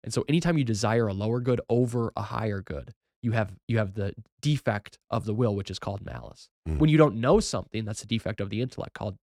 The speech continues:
Speaker 1: ignorance. And when you're given in to your passions, that's the defect of weakness.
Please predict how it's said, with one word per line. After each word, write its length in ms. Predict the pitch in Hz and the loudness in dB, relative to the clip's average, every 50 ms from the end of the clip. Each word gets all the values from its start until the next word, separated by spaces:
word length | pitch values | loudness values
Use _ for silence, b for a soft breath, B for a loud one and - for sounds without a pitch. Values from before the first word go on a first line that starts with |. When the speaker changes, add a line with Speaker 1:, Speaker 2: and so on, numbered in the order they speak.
| _ - | _ -4
Speaker 1:
ignorance. 520 | - 139 123 104 - - - - - - _ _ _ _ _ _ _ | -2 -2 -2 -4 -6 -8 -12 -16 -18 -18 _ _ _ _ _ _ _
And 120 | - 131 127 | 0 4 4
when 100 | 131 123 | 6 6
you're 80 | 123 | 4
given 300 | 120 120 151 156 151 151 | 6 6 6 6 6 4
in 220 | 143 143 139 139 131 | 4 2 2 0 -2
to 120 | - - | -2 -2
your 80 | 120 107 | -2 -2
passions, 680 | - - 139 156 190 202 151 - 120 95 90 98 - - _ _ _ _ | -2 -2 -2 0 0 0 0 0 -2 -4 -4 -6 -8 -12 _ _ _ _
that's 180 | - 113 123 - | 2 2 2 2
the 80 | - 117 | -2 0
defect 400 | 107 117 113 - 101 101 - 107 | 0 0 0 0 -2 -4 -4 -6
of 140 | 95 98 | -4 -2
weakness. 520 | 110 107 - - - - - - - - | -2 -4 -4 -6 -10 -14 -16 -16 -18 -20